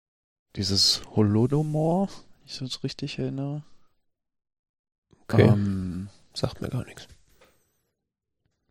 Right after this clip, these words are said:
Speaker 1: das war eine, eine Hungersnot in den dreißiger Jahren,
Speaker 2: Mhm.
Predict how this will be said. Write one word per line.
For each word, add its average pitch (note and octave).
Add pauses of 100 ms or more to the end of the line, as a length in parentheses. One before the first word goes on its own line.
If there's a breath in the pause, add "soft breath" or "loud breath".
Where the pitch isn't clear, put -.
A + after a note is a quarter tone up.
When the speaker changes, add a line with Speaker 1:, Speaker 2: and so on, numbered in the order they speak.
(640)
Speaker 1:
das -
war F#2
eine, F#2+
eine F2+ (120)
Hungersnot G#2+
in G2
den F#2+
dreißiger G2+
Jahren, F#2+ (360)
Speaker 2:
Mhm. G#2+